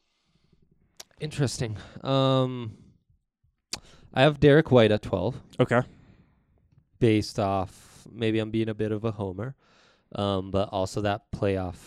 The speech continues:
Speaker 1: appearance was very impressive. And, yeah, I just think the, the sky's the limit. In fact, Pop comes back from this. Lakers call him. They've, like,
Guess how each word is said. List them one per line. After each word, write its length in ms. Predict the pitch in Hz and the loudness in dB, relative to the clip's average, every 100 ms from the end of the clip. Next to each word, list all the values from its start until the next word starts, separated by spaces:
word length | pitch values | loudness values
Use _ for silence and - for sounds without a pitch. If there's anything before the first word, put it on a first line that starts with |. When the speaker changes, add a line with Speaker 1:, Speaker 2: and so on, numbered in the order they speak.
| - - _ _ _ _ | -20 -20 _ _ _ _
Speaker 1:
appearance 440 | - - 92 92 - | -10 -8 -8 -10 -10
was 180 | 95 90 | -10 -6
very 240 | 95 95 | -6 -6
impressive. 540 | 92 - 90 - 120 - - _ _ _ _ _ _ - | -8 -12 -12 -12 -14 -16 -20 _ _ _ _ _ _ -14
And, 440 | 104 101 104 107 | -8 -6 -6 -4
yeah, 180 | 127 185 | 0 2
I 60 | 107 | 2
just 260 | 104 104 | 0 -2
think 200 | - 113 | -4 -4
the, 260 | - 117 120 | 2 4 4
the 100 | 113 | 2
sky's 340 | 110 - 123 113 | 0 2 2 2
the 100 | 113 | 0
limit. 280 | 127 117 - | 0 -2 -4
In 120 | 143 | -6
fact, 400 | - 156 139 - - _ _ _ _ _ _ _ _ _ _ _ _ - | 0 0 0 -10 -20 _ _ _ _ _ _ _ _ _ _ _ _ -2
Pop 260 | 151 151 | 0 0
comes 260 | - 147 117 | 0 -4 -2
back 280 | 113 107 - | 0 0 -2
from 200 | 107 95 | -12 -12
this. 440 | 95 92 - - - _ _ _ _ _ _ _ - | -10 -10 -12 -14 -16 _ _ _ _ _ _ _ -8
Lakers 460 | 113 120 120 101 - | -4 -2 -2 -8 -8
call 340 | 95 90 90 | -8 -6 -8
him. 140 | 90 87 _ _ _ _ _ _ _ _ _ - | -12 -18 _ _ _ _ _ _ _ _ _ -2
They've, 220 | 127 107 | -2 0
like, 240 | 107 90 | -4 -4